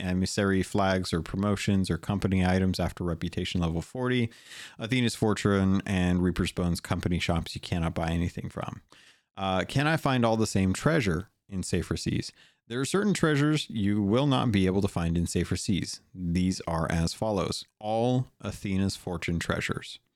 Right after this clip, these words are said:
Chest of Fortune, Generous Gift, Humble Gift, Rag and Bone Crate, Reaper's Bounty, Reaper's Chest, Ritual Skulls, Skull of Destiny, all tomes. Tomes? Yes, tomes. Not tombs.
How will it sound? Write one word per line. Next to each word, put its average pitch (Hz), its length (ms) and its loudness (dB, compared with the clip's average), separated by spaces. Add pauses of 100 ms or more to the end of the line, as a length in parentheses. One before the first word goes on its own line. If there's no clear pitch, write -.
(420)
Chest - 560 -4
of 85 140 -6
Fortune, - 400 -8 (180)
Generous 117 480 0
Gift, - 480 -8
Humble 139 320 0
Gift, - 420 -6
Rag 110 300 0
and 123 160 2
Bone 131 240 2
Crate, - 420 -2
Reaper's 120 440 -2
Bounty, - 560 -6 (220)
Reaper's 82 400 -2
Chest, - 540 -2
Ritual 120 460 0
Skulls, 120 500 -2 (440)
Skull 127 440 -2
of 127 140 0
Destiny, 95 720 0 (140)
all 131 260 -2
tomes. 82 720 -2 (100)
Tomes? 135 460 -2
Yes, 92 400 -8 (340)
tomes. 82 540 -4
Not 101 400 -2 (380)
tombs. 90 520 -2